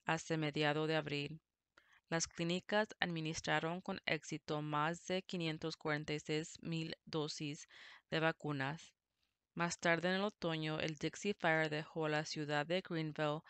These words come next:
en el condado de Plumas, en ruinas humeantes. El incendio quemó más de nove-, novecientos sesenta y tres mil acres en cinco condados,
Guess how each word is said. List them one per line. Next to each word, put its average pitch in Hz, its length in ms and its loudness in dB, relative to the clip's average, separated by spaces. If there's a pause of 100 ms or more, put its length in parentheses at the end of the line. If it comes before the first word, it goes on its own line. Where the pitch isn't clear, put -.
(380)
en 165 100 2
el 160 160 4
condado 156 440 4
de 185 100 2
Plumas, 160 640 -2 (220)
en 160 260 2 (240)
ruinas 175 540 0 (100)
humeantes. 147 800 0 (800)
El 165 140 0
incendio 160 500 0
quemó 180 360 2
más 160 420 2
de 170 140 2
nove-, 151 600 -2 (100)
novecientos 165 920 -2
sesenta 165 360 -2
y 147 60 2
tres 165 480 0 (100)
mil 165 380 -2
acres 156 600 0 (440)
en 160 240 2
cinco 170 480 0
condados, 160 680 -2